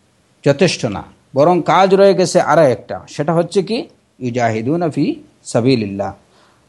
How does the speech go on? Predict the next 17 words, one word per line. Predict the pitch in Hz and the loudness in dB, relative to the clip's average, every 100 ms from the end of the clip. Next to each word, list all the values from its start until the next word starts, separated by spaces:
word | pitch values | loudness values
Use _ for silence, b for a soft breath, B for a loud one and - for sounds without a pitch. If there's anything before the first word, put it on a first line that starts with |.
| _ - | _ -2
এই | 135 | -2
দ্বীনকে | 127 143 208 202 185 | 2 2 2 2 0
প্রতিষ্ঠিত | 156 151 196 - 254 | 0 0 -2 -2 0
করার | 220 202 180 156 | 2 4 4 2
জন্য | 156 175 220 - - _ _ _ _ | 0 -2 -2 -6 -14 _ _ _ _
সচেষ্ট | - 165 170 240 - | -6 -2 2 0 0
হতে | 160 104 - | -4 -6 -10
হবে। | 92 - - _ _ _ _ _ _ _ _ _ _ _ _ _ 60 - _ _ _ _ _ _ _ _ _ _ _ _ _ _ _ _ _ _ _ _ _ _ | -14 -16 -20 _ _ _ _ _ _ _ _ _ _ _ _ _ -20 -20 _ _ _ _ _ _ _ _ _ _ _ _ _ _ _ _ _ _ _ _ _ _
এখানে | 147 170 233 202 | -2 0 0 -2
শুধুমাত্র | 190 214 220 214 214 208 - - | 0 0 0 0 2 2 0 -4
একজন | 151 151 175 143 | -4 -2 -2 -2
যে | 143 151 131 147 | 2 2 0 -2
এই | 151 | 0
যে, | 156 147 113 | 2 2 0
ওই, | 127 127 | -2 -2
ইউহিব্বুনাহু, | 117 - 123 127 170 165 156 151 156 - _ _ _ _ _ _ _ | -2 -6 -8 -2 0 2 2 2 0 -4 _ _ _ _ _ _ _
আল্লাহর | 113 127 139 143 131 | -4 0 2 2 0